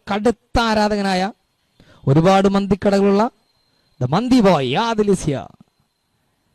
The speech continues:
ഫുട്ബോളിന് പകരം ക്രിക്കറ്റിലേക്കാണ് അദ്ദേഹം തിരിക്കുന്നത്. കാണാം. Oh my God!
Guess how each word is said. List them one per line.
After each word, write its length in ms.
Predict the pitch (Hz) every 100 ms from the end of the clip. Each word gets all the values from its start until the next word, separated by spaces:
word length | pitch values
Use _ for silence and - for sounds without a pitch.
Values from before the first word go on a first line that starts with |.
| _ -
ഫുട്ബോളിന് 320 | 147 151 160
പകരം 160 | 160 156
ക്രിക്കറ്റിലേക്കാണ് 540 | 160 180 170 170 175
അദ്ദേഹം 200 | 170 170
തിരിക്കുന്നത്. 340 | 160 165 180
കാണാം. 280 | 160 135 120 - _ _ _ -
Oh 920 | 311 370 370 359 370 370 370 359 349
my 320 | 339 359 320 330 294 349
God! 360 | 330 311 226